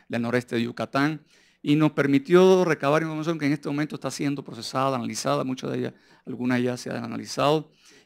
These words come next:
y creo que va a ser muy útil para, eh, los objetivos que nos hemos propuesto del estudio de florecimiento.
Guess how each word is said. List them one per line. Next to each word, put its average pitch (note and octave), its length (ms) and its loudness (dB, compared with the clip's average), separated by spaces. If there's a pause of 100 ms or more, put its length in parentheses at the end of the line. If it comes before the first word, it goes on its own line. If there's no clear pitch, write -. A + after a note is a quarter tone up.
y - 120 -10
creo E3+ 200 4
que F3 80 4
va D#3+ 80 6
a - 20 4
ser D#3+ 180 2
muy F3+ 280 4
útil D3+ 560 2 (340)
para, A#2 460 2
eh, G#2+ 640 0 (100)
los C3 500 -6
objetivos C#3 460 2
que C#3+ 100 -4
nos A#2+ 160 -6
hemos C3 160 -6
propuesto B2+ 520 -4
del G#2+ 100 -10
estudio A#2 340 -4
de G#2 80 -4
florecimiento. G#2 560 -8